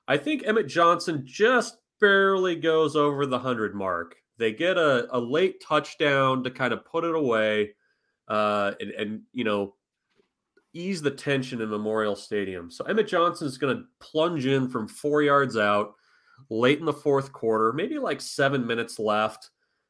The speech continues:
Um, defense still gonna have to make a couple stops, but he plunges in from four yards. That puts him at a hundred and one yards for the game.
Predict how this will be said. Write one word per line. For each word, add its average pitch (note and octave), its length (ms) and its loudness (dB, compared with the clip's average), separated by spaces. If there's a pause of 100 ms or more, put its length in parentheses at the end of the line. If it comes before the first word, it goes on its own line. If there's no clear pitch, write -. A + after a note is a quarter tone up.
(140)
Um, A2 560 -2
defense D3 460 0
still C#3 220 0
gonna B2 140 2
have A#2+ 120 2
to B2 60 -8
make A#2 200 -2
a - 40 -20
couple - 240 -6
stops, - 560 -2
but G2+ 260 -4 (400)
he B2+ 80 -6
plunges E3+ 400 -2
in D#3+ 120 -2
from C3+ 160 -4
four D3+ 280 2
yards. C3 400 2
That C3+ 180 0
puts D#3 200 0
him C#3 100 0
at A#2 60 2
a G#2+ 60 2
hundred D#3+ 320 -2
and C#3 100 -2
one B2+ 200 0
yards A2+ 460 0
for - 120 -10
the G#2 80 -4
game. F#2+ 480 -4